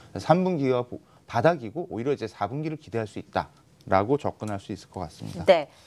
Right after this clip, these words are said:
Speaker 2: 앞서서 방금 말씀하셨는데 코스피 삼 분기 실적이 부진합니다. 사 분기 실적 전망은 어떻게 하고 계십니까?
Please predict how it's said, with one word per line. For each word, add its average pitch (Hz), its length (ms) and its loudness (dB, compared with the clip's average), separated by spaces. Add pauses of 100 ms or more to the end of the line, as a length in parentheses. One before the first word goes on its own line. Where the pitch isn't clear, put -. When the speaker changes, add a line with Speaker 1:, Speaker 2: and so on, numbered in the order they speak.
(160)
Speaker 2:
앞서서 294 540 2
방금 254 240 -14
말씀하셨는데 240 800 -8
코스피 403 300 -10
삼 392 200 -6
분기 359 200 -6
실적이 262 420 -4
부진합니다. 190 600 -6
사 214 300 2
분기 330 300 -8
실적 269 340 -10
전망은 185 340 -10
어떻게 131 300 -6
하고 160 140 2
계십니까? 139 540 -8